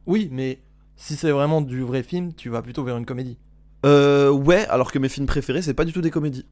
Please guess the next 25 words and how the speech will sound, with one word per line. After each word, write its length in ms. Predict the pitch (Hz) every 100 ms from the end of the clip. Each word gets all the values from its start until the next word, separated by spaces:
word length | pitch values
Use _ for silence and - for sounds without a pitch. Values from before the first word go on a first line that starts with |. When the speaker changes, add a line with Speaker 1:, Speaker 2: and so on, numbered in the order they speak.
| -
Speaker 1:
Ouais. 180 | 120 - _ _ _ _
Speaker 2:
Tu 100 | -
vois. 160 | 117 110
Speaker 1:
Hmm. 140 | 131 123 _ _ -
Speaker 2:
Mais, 180 | 113 113
euh... 220 | 107 104 107 - -
Ah 120 | 175
si, 200 | - 208
non, 100 | 170
en 80 | 131
vrai, 120 | 131
Le 100 | 160
Loup 60 | 131
de 60 | 127
Wall 100 | 123
Street. 200 | - 107 - - - -
Speaker 1:
Ah. 440 | 123 151 135 107
Speaker 2:
J'adore 520 | 98 139 120 110 131 -
ce 120 | -
film. 160 | -
Speaker 1:
Ouais. 180 | 123 104 - - - - -
Hmm. 140 | 131
Speaker 2:
J'adore 800 | 110 123 113 107 107 127 123 123
ce 120 | -
film. 240 | 98 -